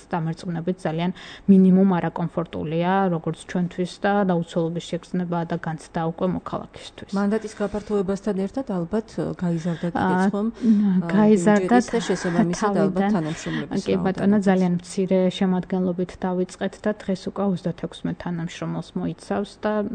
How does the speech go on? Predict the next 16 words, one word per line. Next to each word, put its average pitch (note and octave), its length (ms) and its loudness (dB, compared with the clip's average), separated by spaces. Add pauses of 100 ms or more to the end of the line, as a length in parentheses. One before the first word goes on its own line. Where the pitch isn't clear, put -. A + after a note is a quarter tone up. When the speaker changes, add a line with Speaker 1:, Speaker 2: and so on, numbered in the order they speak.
Speaker 1:
როგორც F3 340 -4
ვახსენე, F3 440 -4
ჩვენი E3 360 -6
ახალი E3 380 -8
ოფისი F3 420 -10
უკვე G3+ 300 -6
მდებარეობს E3+ 580 -4
ვაჩნაძის E3+ 560 -8
ქუჩა - 300 -10
ნომერ E3+ 280 -6
შვიდი. - 280 -18
შედარებით F3 600 -2
უფრო - 200 -2
მოცულობითია F3+ 880 -2
განსხვავებით E3+ 560 -8
წინა E3 420 -8